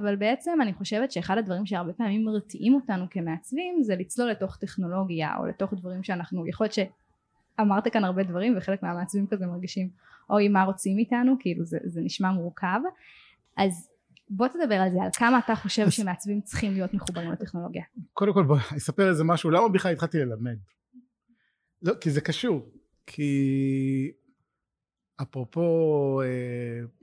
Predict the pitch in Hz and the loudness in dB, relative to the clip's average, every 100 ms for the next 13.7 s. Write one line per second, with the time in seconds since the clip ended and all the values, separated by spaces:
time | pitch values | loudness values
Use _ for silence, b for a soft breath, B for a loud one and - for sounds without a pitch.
0 | _ - 135 120 147 - 147 214 208 196 | _ -10 -4 4 4 4 2 2 2 0
1 | 147 147 143 147 147 143 147 127 135 127 | 0 0 0 2 2 0 -2 -6 -2 -2
2 | 127 - 139 139 147 139 127 139 131 131 | -2 -4 -2 2 4 6 4 4 2 2
3 | 151 233 190 123 127 139 131 117 127 139 | 2 2 2 2 6 6 6 4 -2 -2
4 | 135 139 131 110 123 123 120 123 120 117 | -4 -4 -6 -4 -2 0 2 4 4 2
5 | 117 113 107 - _ _ _ 113 120 - | 2 0 -4 -10 _ _ _ -8 -6 -6
6 | - 135 277 247 175 - 127 127 131 127 | 0 4 4 6 4 0 0 0 -2 -4
7 | 123 113 - 127 131 113 123 117 113 117 | -6 -4 0 2 2 4 2 2 2 0
8 | 113 110 104 107 - 123 120 113 120 113 | -2 -4 -6 -10 -6 0 0 0 -4 -4
9 | 120 127 - - B B B B - 120 | -2 0 0 -2 B B B B -6 -4
10 | 120 120 120 120 123 120 120 - _ _ | -2 -2 -2 -2 -2 -2 -6 -12 _ _
11 | _ _ _ - 131 147 240 208 220 202 | _ _ _ -6 -2 0 2 2 4 4
12 | 170 208 202 180 165 147 151 156 185 160 | 4 4 4 2 2 2 2 2 4 4
13 | 156 139 139 143 127 120 117 | 4 4 2 2 0 -4 -6